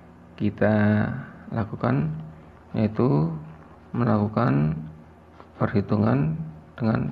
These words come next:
penjumlahan dulu. Nah, empat puluh lima ditambah dengan empat puluh sama dengan delapan puluh lima. Kemudian dikurangi dengan dua puluh empat.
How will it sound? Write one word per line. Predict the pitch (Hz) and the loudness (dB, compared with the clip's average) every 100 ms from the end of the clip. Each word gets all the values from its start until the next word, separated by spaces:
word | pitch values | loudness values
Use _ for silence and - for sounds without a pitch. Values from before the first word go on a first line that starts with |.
| - | 0
penjumlahan | 113 101 92 95 92 | 4 4 4 4 2
dulu. | 87 90 - - - - - - - - - - - | -2 -4 -4 -8 -12 -20 -20 -20 -20 -20 -20 -16 -8
Nah, | - - - - - - - - - | -6 -6 -8 -16 -20 -20 -20 -6 -2
empat | 101 101 | 2 0
puluh | - 104 101 | 2 2 4
lima | 107 139 151 160 | 4 6 6 6
ditambah | 156 107 - 110 113 120 | 4 2 2 2 2 2
dengan | 117 107 104 | 2 2 2
empat | 107 104 107 101 | 2 2 2 0
puluh | - 101 151 151 | -2 2 2 0
sama | - 110 107 | 0 0 0
dengan | 107 110 135 - - - - - - - - - | 2 2 0 -4 -12 -18 -20 -20 -20 -20 -18 -2
delapan | 113 113 110 113 117 117 117 | 2 4 2 2 2 2 0
puluh | 110 113 110 113 113 - - | -2 0 0 0 -6 -14 -6
lima. | 110 113 110 101 - - - - - - - - | -2 0 2 2 -2 -8 -18 -20 -20 -20 -20 -14
Kemudian | - - - - 110 - - | -6 -4 -6 -6 -4 -2 -2
dikurangi | - - 107 104 101 104 117 | -4 2 4 6 4 4 2
dengan | 113 123 143 - - - - - - | 0 0 -2 -6 -16 -20 -20 -20 -6
dua | 104 98 95 | 2 4 2
puluh | - 110 110 156 156 - - - - | 0 2 4 4 0 -6 -14 -18 -6
empat. | 107 - - - - | -2 -2 -4 -4 -4